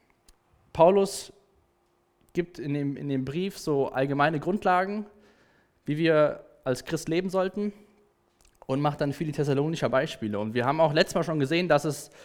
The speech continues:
gesellschaftlich heutzutage sehr ähnlich ist. Ähm, aber wir werden jetzt nicht f-, eine Auflistung kommen, bekommen,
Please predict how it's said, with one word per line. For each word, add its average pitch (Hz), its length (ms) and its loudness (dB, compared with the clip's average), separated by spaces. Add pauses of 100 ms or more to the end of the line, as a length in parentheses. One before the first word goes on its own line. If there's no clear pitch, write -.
(260)
gesellschaftlich 180 880 6 (420)
heutzutage 156 460 2
sehr 135 160 0
ähnlich 202 280 0
ist. - 340 -6 (600)
Ähm, 151 460 -2 (1200)
aber 143 220 2
wir 147 100 6
werden 175 120 4
jetzt 156 220 0
nicht 185 400 -2
f-, - 240 -20 (100)
eine 143 180 0
Auflistung 165 440 0
kommen, 165 400 -2 (100)
bekommen, 160 520 -2